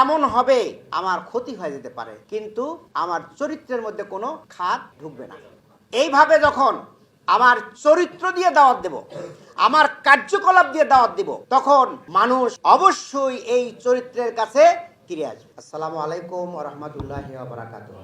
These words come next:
প্রিয় ভাইরা, আমাদের এই সংগঠন মানুষের কাছে, অনেকের কাছে ছিল আবেগের, কেমন হৃদয় দিয়ে ভালোবাসতেন।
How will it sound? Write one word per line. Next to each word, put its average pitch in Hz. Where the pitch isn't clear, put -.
প্রিয় 196
ভাইরা, 180
আমাদের 226
এই 233
সংগঠন 220
মানুষের 226
কাছে, 233
অনেকের 208
কাছে 220
ছিল 220
আবেগের, 180
কেমন 190
হৃদয় 226
দিয়ে 226
ভালোবাসতেন। 202